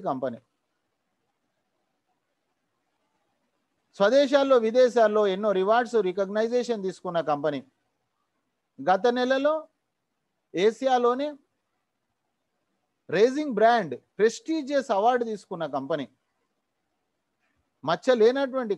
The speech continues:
కంపెనీ. మరి ఇలాంటి కంపెనీ భారత ప్రభుత్వం కూడా, సెంట్రల్ విజిలెన్స్ వాళ్ళు కూడా certificate of commitment ఇచ్చారు, ఫ్రెండ్స్.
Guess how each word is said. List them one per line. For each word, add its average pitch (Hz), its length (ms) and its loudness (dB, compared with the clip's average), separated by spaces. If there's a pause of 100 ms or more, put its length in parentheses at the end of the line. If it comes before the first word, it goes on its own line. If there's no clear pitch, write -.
కంపెనీ. 104 280 -12 (1080)
మరి 262 180 0
ఇలాంటి 294 380 -4
కంపెనీ 240 380 -2 (320)
భారత 247 320 0 (100)
ప్రభుత్వం 208 560 -4
కూడా, 160 220 2 (1000)
సెంట్రల్ 214 460 -2
విజిలెన్స్ 220 420 -2 (100)
వాళ్ళు 175 280 2
కూడా 147 220 2 (1120)
certificate 247 640 -2
of 214 60 -2 (100)
commitment 202 640 -6
ఇచ్చారు, 165 360 -8
ఫ్రెండ్స్. - 300 -20